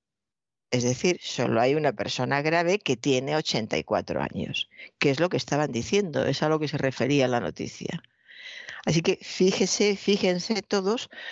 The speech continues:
cómo cambia el significado de una frase por los signos de, de puntuación y en, en este caso supongo que por el contexto de la noticia pues los televidentes se darían cuenta, pero claro,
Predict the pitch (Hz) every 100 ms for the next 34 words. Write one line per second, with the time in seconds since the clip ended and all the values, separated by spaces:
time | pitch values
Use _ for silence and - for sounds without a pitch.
0 | - - - _ - 185 185 202 - -
1 | - - 185 185 185 190 185 180 - 165
2 | 156 151 160 - 165 175 175 165 156 160
3 | 160 170 160 - 190 170 147 139 - 147
4 | 151 156 156 156 156 151 139 147 - 156
5 | 147 160 160 208 214 294 - - - -
6 | - - - - 139 139 - - - 143
7 | 139 135 131 - - 139 143 151 - 170
8 | 170 170 208 202 160 165 180 185 165 147
9 | 139 139 151 - 165 160 156 156 165 170
10 | - 175 175 151 160 - - - 127 135
11 | - 131 135 139 139 139 160 - 151 143
12 | 143 131 127 151 233 214 139 123 131 127
13 | 123 120 - - - - - - - 151
14 | 143